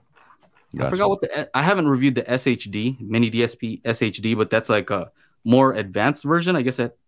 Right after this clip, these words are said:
Speaker 1: does a little bit more. I'm not sure exactly what.
Speaker 2: Okay.
Speaker 1: Um, but I know that it is a little more advanced. Uh, somebody, so, uh, fomo, what's up, fomo? He says, <clears throat>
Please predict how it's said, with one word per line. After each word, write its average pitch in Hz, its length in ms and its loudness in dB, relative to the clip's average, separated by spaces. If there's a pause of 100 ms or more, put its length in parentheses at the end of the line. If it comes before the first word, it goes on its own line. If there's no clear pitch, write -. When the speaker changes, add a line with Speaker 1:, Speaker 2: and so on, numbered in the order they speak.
(560)
Speaker 1:
does 120 160 -6
a 135 60 -2
little 143 140 0
bit 147 120 -6
more. 147 200 -2
I'm 143 100 -2
not 131 160 0
sure 123 120 0
exactly 117 380 0
what. 110 320 0 (400)
Speaker 2:
Okay. 92 160 -8 (220)
Speaker 1:
Um, 104 400 0 (360)
but 101 240 -4
I 98 100 -6
know 101 240 -2
that 98 180 -6
it 78 100 -10 (460)
is 101 240 -2
a - 20 -6
little 98 160 0
more 95 220 -4
advanced. 95 500 -10 (540)
Uh, 135 100 6
somebody, 170 440 6
so, 151 500 4 (160)
uh, 127 160 2
fomo, 185 360 4
what's 170 200 2
up, 180 120 0
fomo? 165 320 4
He 165 120 -4
says, 160 480 0
<clears throat> - 100 -16